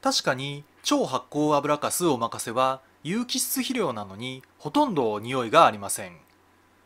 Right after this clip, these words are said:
とても使いやすくて気に入っています。一方で液体肥料のスーパーワンはわざわざ「臭い」と言っているくらいなので、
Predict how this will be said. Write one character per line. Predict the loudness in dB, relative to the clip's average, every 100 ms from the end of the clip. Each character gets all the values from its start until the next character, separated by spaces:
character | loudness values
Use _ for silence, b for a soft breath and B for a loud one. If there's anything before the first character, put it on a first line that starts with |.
| _ -10
と | -4
て | -2
も | -2
使 | 0 2 2
い |
や | 2
す | -2
く | -2
て | -2 -2
気 | -4
に | -12
入 | -12
っ |
て | -12
い | -12
ま | -10 -8
す。 | -8 -8 -10 -18 _ _ _ _ _ b b b b _ _ _ -10
一 | -8 0
方 | 0 2
で | 0 -2 -6 _ -8
液 | -6 2
体 | 2
肥 | 4 2
料 | 2 0
の | -2 -2
ス | -2 -2
ー | 0
パ | 2 2
ー |
ワ | 2
ン | -2 0
は | 0 0 -4 b b -2
わ | 2
ざ | 4
わ | 4
ざ | 2 0 0
「臭 | 0 2 0
い」 | -2 -6
と | -6
言 | -6
っ |
て | -4 -2
い | -2
る |
く | 0
ら | 0
い | -2
な | -8
の | -12
で、 | -4 -4 -4